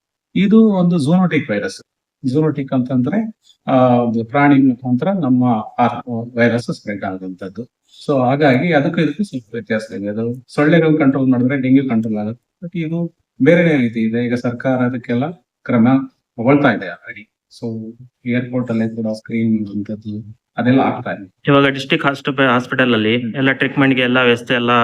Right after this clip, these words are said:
Speaker 1: ಎಲ್ಲ ವ್ಯವಸ್ಥೆ ಇದೆ, ಏನ್ ತೊಂದ್ರೆ ಇಲ್ಲ. ನಮ್ಮಲ್ಲಿ ಒಂದು ಐಸೋಲೇಷನ್ ವಾರ್ಡ್ ಯಾವಾಗ್ಲೂ ಇದ್ದೇ ಇರುತ್ತೆ. ಈ ರೀತಿ ಕಾಯಿಲೆಗಳು ಬಂದಾಗ ನಾವು ಐಸೋಲೇಟ್ ಮಾಡ್ತೀವಿ, ಮಾಡಿ ಅವ್ರಿಗೆ ಸೂಕ್ತವಾದ ಚಿಕಿತ್ಸೆನ ಸಮರ್ಪಕವಾಗಿ ಕೊಡ್ತೀವಿ.
Speaker 2: ಇವಾಗ
Speaker 1: ಇದು ಹೇಗೆ ಅಂದ್ರೆ,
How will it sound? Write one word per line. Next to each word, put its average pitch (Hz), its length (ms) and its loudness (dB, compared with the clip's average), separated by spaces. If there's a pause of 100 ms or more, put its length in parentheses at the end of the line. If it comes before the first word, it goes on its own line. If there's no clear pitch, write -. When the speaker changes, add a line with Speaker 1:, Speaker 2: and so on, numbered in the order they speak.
(240)
Speaker 1:
ಎಲ್ಲ 175 160 -4
ವ್ಯವಸ್ಥೆ 175 540 0
ಇದೆ, 135 220 2
ಏನ್ 113 140 -4
ತೊಂದ್ರೆ 107 300 -6
ಇಲ್ಲ. 101 120 -8
ನಮ್ಮಲ್ಲಿ 107 400 -4
ಒಂದು 135 220 -2
ಐಸೋಲೇಷನ್ 139 500 0
ವಾರ್ಡ್ 131 260 2
ಯಾವಾಗ್ಲೂ 123 400 2
ಇದ್ದೇ 123 220 0
ಇರುತ್ತೆ. 156 500 -4 (240)
ಈ 170 80 2
ರೀತಿ 180 260 2
ಕಾಯಿಲೆಗಳು 147 440 4
ಬಂದಾಗ 127 360 2
ನಾವು 120 320 0
ಐಸೋಲೇಟ್ 110 420 -8
ಮಾಡ್ತೀವಿ, 120 540 -4 (300)
ಮಾಡಿ 160 280 2
ಅವ್ರಿಗೆ 139 240 -2
ಸೂಕ್ತವಾದ 151 420 -2
ಚಿಕಿತ್ಸೆನ 113 520 -10 (400)
ಸಮರ್ಪಕವಾಗಿ 113 760 -4
ಕೊಡ್ತೀವಿ. - 560 -20
Speaker 2:
ಇವಾಗ 135 220 4 (140)
Speaker 1:
ಇದು 208 460 6
ಹೇಗೆ 160 360 4
ಅಂದ್ರೆ, 180 580 0